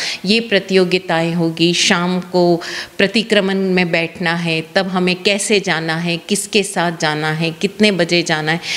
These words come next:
सारी तैयारियां हो चुकी। और हमने मान लिया कि इन आठ दिनों में ये जो जो भी हम क्रियाएं करने वाले हैं, इन क्रियाओं से हमारे सारे पाप कर्म नष्ट हो जाएंगे। और फिर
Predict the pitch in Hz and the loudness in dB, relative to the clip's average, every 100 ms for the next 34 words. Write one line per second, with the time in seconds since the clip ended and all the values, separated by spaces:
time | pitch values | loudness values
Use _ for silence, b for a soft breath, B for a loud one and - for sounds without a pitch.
0 | - - - 277 311 - 190 165 151 143 | -4 2 2 4 2 0 -4 -4 -4 -4
1 | 131 143 - - - - - - B B | -6 -8 -10 -10 -10 -16 -18 -20 B B
2 | B B B B - 202 196 226 226 139 | B B B B 0 2 4 4 4 2
3 | 160 B B - 220 240 254 233 156 143 | -2 B B 0 2 4 4 2 2 2
4 | 127 131 180 B - 254 - 254 262 254 | 0 0 -4 B -4 -2 0 0 -2 -2
5 | 208 247 254 202 190 180 160 156 151 208 | -2 -2 -2 0 2 2 0 0 0 0
6 | 254 208 220 185 269 320 294 226 165 147 | 2 2 2 4 4 4 4 2 2 2
7 | 175 208 214 208 208 202 185 180 190 - | 4 4 2 2 2 4 4 2 0 0
8 | 185 175 220 214 170 147 143 139 175 240 | 0 2 2 2 0 0 -4 -2 0 0
9 | B B B 277 294 294 226 180 170 180 | B B B 0 0 0 2 2 2 0
10 | 208 - 208 233 208 180 180 185 - 277 | -2 0 2 2 2 2 2 0 2 4
11 | 285 269 - 170 175 - 190 175 165 151 | 4 2 0 0 0 0 0 2 0 2
12 | 214 - 226 226 233 240 247 254 302 B | 2 0 0 2 4 4 4 4 2 B
13 | B B - 196 - - 254 294 175 | B B 2 2 2 -2 0 0 -2